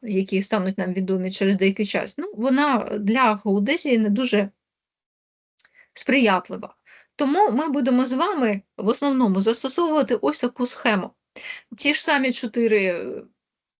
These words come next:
супутники, да, їх кількість не змінилася, але в нас вже буде базова станція створена. Тобто, якщо ми один з G P S приймачів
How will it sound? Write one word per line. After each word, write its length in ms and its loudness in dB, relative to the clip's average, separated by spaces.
супутники, 840 -4
да, 300 2
їх 240 0
кількість 460 -2
не 160 6
змінилася, 800 2
але 320 2
в 40 -2
нас 220 2
вже 200 0
буде 240 0
базова 420 0
станція 480 -2
створена. 580 -4
Тобто, 240 0
якщо 320 4
ми 120 2
один 360 0
з 100 2
G 120 -4
P 80 2
S 160 -2
приймачів 760 -2